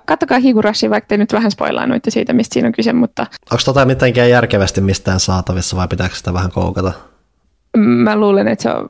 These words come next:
Speaker 1: koukkaamishommiksi menee, koska, äh, tää uusi kausi näkyy Vaka-nimissä,
Speaker 2: Mm.
Speaker 1: mutta mun mielestä, mun käsittääkseni ainakin kun mä etsin tätä vanhaa, niin tällä hetkellä Euroopan missään palveluissa ei ole sitä valitettavasti. Suosittelen myös niitä pelejä.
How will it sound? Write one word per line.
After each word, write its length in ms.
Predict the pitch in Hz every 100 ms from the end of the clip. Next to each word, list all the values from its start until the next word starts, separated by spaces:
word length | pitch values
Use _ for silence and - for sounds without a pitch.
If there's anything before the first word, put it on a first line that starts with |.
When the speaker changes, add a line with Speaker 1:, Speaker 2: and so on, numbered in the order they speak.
| -
Speaker 1:
koukkaamishommiksi 760 | - - - 117 113 110 117 -
menee, 280 | 160 120 220 -
koska, 280 | - -
äh, 140 | 214 - - - - -
tää 220 | 214 220
uusi 340 | 208 202 196
kausi 280 | - 110 -
näkyy 300 | 135 - 202
Vaka-nimissä, 640 | 113 - - - - - 120 -
Speaker 2:
Mm. 200 | 95 92 -
Speaker 1:
mutta 260 | - 117 -
mun 140 | 101
mielestä, 340 | - 202 - - -
mun 160 | 208 196
käsittääkseni 580 | 214 226 - 123 -
ainakin 200 | 123 - -
kun 80 | 117
mä 80 | -
etsin 400 | - - 240 214 -
tätä 220 | 233 233 - - - _ _ _ _ _ - -
vanhaa, 420 | 202 196 226 190
niin 500 | 240 240 - - -
tällä 220 | - 117 214
hetkellä 340 | - - -
Euroopan 640 | - 120 117 156 - - -
missään 380 | - - - -
palveluissa 580 | - - 247 262 254 -
ei 140 | -
ole 60 | 277
sitä 280 | - - 285 - - _ _ _ _ _ -
valitettavasti. 680 | 117 - - - 220 - 233
Suosittelen 400 | 294 285 - 214
myös 160 | 226
niitä 140 | 240 -
pelejä. 320 | 277 131 135